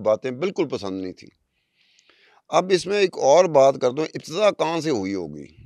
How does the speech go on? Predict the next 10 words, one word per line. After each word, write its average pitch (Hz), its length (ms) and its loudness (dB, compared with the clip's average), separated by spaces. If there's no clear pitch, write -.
इब्तिदा 87 360 -4
यहाँ 131 360 -4
से 143 100 -10
हुई 107 240 -6
होगी 110 320 -6
कि - 120 -12
एक 143 280 -6
एंकर 110 380 -4
है, 104 160 -2
टीवी 104 440 -8